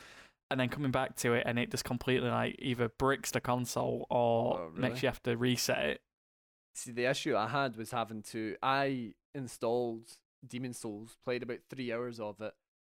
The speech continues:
Speaker 2: and then I played something else, and then I went and I put the disc back in, and it was like, "Yeah,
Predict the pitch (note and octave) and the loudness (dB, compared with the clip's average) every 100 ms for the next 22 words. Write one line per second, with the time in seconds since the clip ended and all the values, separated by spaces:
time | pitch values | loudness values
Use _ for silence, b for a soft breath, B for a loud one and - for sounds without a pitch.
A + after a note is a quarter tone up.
0 | - A2+ B2 B2+ A#2+ A2+ - B2+ - C3+ | -8 -6 -2 -4 -4 -6 -4 -6 -4 -8
1 | - C3 C3+ D3 - B2 A#2+ A#2+ A#2+ B2 | -6 -4 -4 -4 -6 -4 -2 -2 -2 -4
2 | A#2+ A#2+ - C3+ A#2+ B2+ - - C3+ C3+ | -6 -10 -8 -8 -4 -4 -4 -2 -2 0
3 | C#3+ C#3+ A#2 A#2 A#2 A2+ A2 B2 A2+ | -4 -2 -4 -4 -4 -4 -4 0 0